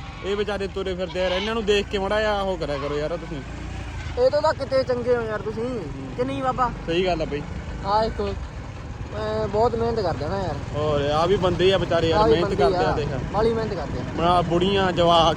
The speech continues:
Speaker 1: ਕੁੜੀਆਂ,
Speaker 2: ਹੂੰ।
Speaker 1: ਨਿੱਕੇ ਨਿੱਕੇ ਜਵਾਕ ਲਈ ਫਿਰਦੇ
Speaker 2: ਸਹੀ
Speaker 1: ਨਾਲ
Speaker 2: ਗੱਲ ਆ।
Speaker 1: ਇਹ।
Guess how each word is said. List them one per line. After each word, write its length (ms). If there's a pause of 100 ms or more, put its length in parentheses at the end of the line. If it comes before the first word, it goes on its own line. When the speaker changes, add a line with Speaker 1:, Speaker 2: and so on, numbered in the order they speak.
(100)
Speaker 1:
ਕੁੜੀਆਂ, 720
Speaker 2:
ਹੂੰ। 420 (960)
Speaker 1:
ਨਿੱਕੇ 200
ਨਿੱਕੇ 240
ਜਵਾਕ 300
ਲਈ 160
ਫਿਰਦੇ 240
Speaker 2:
ਸਹੀ 100
Speaker 1:
ਨਾਲ 80
Speaker 2:
ਗੱਲ 160
ਆ। 40
Speaker 1:
ਇਹ। 140